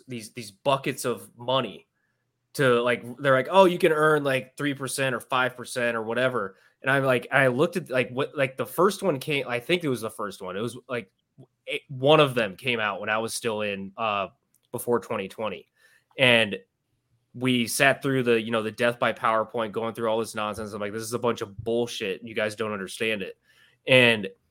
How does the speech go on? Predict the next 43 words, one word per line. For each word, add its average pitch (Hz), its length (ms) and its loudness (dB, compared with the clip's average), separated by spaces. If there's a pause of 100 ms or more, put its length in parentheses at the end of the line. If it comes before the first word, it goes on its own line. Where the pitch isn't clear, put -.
(220)
we 127 100 0
get 143 140 2
to 151 80 0
the 123 180 6
end, 143 160 8
and 123 80 4
I 117 60 6
look 147 260 4
at 160 80 6
all 147 140 8
the 127 60 4
guys 131 260 2
in 120 60 -4
my 117 100 0
unit, 127 480 0
and 127 100 -4
I 117 60 2
look 143 180 -4
around 139 140 4
the 117 80 -2
room, 151 140 2
and 135 80 0
I'm 127 40 0
like, 117 240 0 (340)
"You 143 80 -10
guys 185 200 6
realize 151 480 6
that 123 100 -4
they're 139 140 -2
doing 139 320 -2
this 120 200 -4
just 127 180 -8
to 131 100 -2
accumulate 131 540 -2
your 123 140 -2
funds 127 540 -4
so 127 220 -6
they 120 120 2
can 117 140 -6
use 131 180 -4
those 131 220 -2
funds 120 380 -2
elsewhere?" 147 580 -2